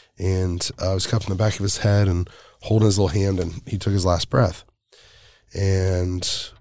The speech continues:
blood came out of his ears on my hands. His mom, uh,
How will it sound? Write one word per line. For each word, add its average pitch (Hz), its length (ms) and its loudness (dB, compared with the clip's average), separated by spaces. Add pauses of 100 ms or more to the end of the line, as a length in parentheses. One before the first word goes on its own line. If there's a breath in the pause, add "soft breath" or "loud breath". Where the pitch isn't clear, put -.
(140)
blood 92 220 -2
came 98 160 0
out 98 100 6
of 90 60 2
his 90 140 0
ears 92 400 0 (180)
on - 160 -10
my 92 160 0
hands. 87 380 0
His - 240 -8 (100)
mom, 92 540 -2 (180)
uh, - 380 -12